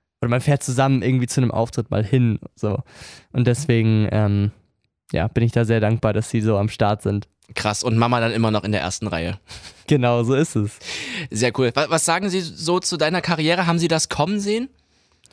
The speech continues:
Speaker 2: Oder war das so, haben Sie eher geplant, „Ja, okay, der kann krass Klavier spielen, der wird's mal da richtig zu was bringen, krasser Pianist“? Du hast sogar schon mal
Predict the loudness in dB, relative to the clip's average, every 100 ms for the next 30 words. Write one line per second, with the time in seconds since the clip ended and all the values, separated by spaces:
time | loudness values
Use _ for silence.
0 | -6 -2 0 2 0 0 -2 0 2 2
1 | 2 0 0 2 0 0 0 0 0 0
2 | 0 -2 -2 0 -2 -2 -4 -4 -4 -2
3 | -2 -4 -2 0 0 0 -2 -2 -2 -2
4 | -2 -8 -8 -6 -6 -6 -6 -4 -6 -8
5 | -8 -6 -6 -2 -2 0 0 -2 -2 -2
6 | -2